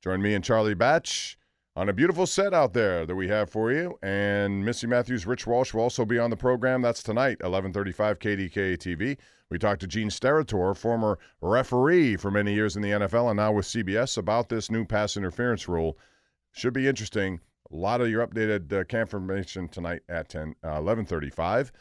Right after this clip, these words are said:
And then next Friday, it is August the ninth, first preseason game, K D K. Join us for that. Steelers hosting Tampa Bay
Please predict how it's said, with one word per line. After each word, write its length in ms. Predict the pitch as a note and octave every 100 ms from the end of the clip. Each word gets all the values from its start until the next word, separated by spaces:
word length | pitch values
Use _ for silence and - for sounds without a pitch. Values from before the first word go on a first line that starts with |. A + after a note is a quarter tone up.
| _ _ -
And 120 | G#2+
then 120 | C3
next 180 | C#3 C3
Friday, 480 | - D3 F3+ A2+ C3+ A#2+ _ _ -
it 240 | F#2 G2
is 280 | G#2 C3 B2
August 300 | A2 B2 -
the 80 | A#2+
ninth, 240 | C3+ D3
first 240 | - B2
preseason 400 | - C3 C3+ B2
game, 220 | B2 C#3 D3
K 160 | C3
D 120 | C3+
K. 320 | A#2+ C3+ D3+ D3
Join 240 | A2 C3+
us 100 | C3+
for 100 | -
that. 220 | C3 C3+
Steelers 500 | - C3+ D3 B2+ F#2
hosting 400 | B2 C#3+ - G#2+
Tampa 460 | F2+ - B2+ C3 C#3+
Bay 380 | B2 A2+ F#2